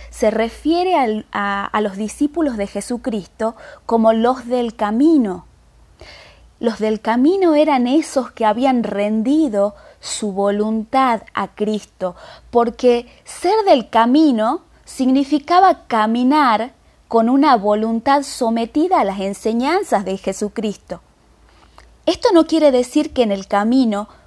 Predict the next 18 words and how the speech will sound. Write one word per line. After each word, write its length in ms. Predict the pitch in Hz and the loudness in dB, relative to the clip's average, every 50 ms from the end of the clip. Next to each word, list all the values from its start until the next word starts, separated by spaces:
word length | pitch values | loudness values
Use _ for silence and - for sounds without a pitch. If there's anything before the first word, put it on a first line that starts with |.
| _ | _
cuando 340 | _ - 185 185 196 190 190 | _ -2 -2 -2 -4 -6 -4
caminamos 960 | - - 196 202 208 220 233 240 285 320 359 339 262 220 190 180 175 - - - _ | -2 -2 -2 -2 -2 -2 0 0 2 2 4 2 2 0 -2 -4 -8 -12 -16 -18 _
en 240 | - 202 202 202 214 | -10 -8 -6 -4 -2
ese 420 | 240 269 311 311 311 - 269 240 | 2 2 2 2 0 -2 -4 -2
camino 540 | - - 202 202 220 220 233 226 208 190 - | 0 -2 -2 0 -2 -2 -2 -4 -4 -6 -8
que 120 | - 190 202 | -8 -6 -6
es 100 | 208 - | -4 -4
Jesucristo, 800 | 240 220 - 226 208 - 233 226 214 208 - _ - 240 247 247 - - - - - _ | -6 -6 -6 -10 -10 -8 -8 -8 -8 -10 -10 _ -4 -4 -4 -6 -8 -16 -20 -20 -10 _
no 160 | 226 247 277 | -4 -2 0
vamos 340 | 285 302 302 285 277 262 - | 2 2 2 2 0 -2 -4
a 120 | 214 202 | -8 -8
tener 420 | - 196 202 202 214 220 233 233 - | -4 -4 -4 -2 -2 -2 -2 -4 -4
tropiezos. 840 | - 202 202 196 - 220 262 302 294 269 - - 175 - - - _ _ _ - - _ _ | -8 -8 -8 -8 -4 -2 0 0 0 -2 -6 -14 -18 -18 -20 -20 _ _ _ -20 -20 _ _
Claro 360 | - 233 247 262 285 320 311 | -2 0 0 0 0 -2 -4
que 160 | - 240 208 | -6 -6 -4
no, 280 | 202 220 240 247 190 - _ _ _ _ _ _ _ _ _ _ _ _ _ | -2 -2 -2 -2 -4 -6 _ _ _ _ _ _ _ _ _ _ _ _ _
tenemos 600 | - 214 214 220 240 285 330 349 294 269 226 214 | -4 -2 0 2 2 2 2 2 2 0 -2 -4
tropiezos. 800 | - - 202 196 190 - 220 226 214 202 - - 202 180 - - | -6 -4 -4 -4 -4 -2 -2 -2 -2 -2 -6 -10 -14 -14 -14 -20